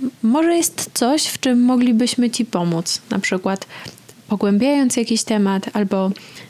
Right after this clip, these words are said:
dostarczając materiałów do rozważań czy inspiracji graficznych,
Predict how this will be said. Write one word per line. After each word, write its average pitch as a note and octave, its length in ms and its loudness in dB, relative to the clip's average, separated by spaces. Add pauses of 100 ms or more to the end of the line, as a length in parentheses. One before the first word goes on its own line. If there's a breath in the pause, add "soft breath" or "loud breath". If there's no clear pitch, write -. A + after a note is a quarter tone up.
(120)
dostarczając G#3 680 0
materiałów A3+ 600 0
do A3+ 140 2
rozważań A3 760 2
czy F#3+ 420 -2
inspiracji G#3 640 -2
graficznych, G#3 720 0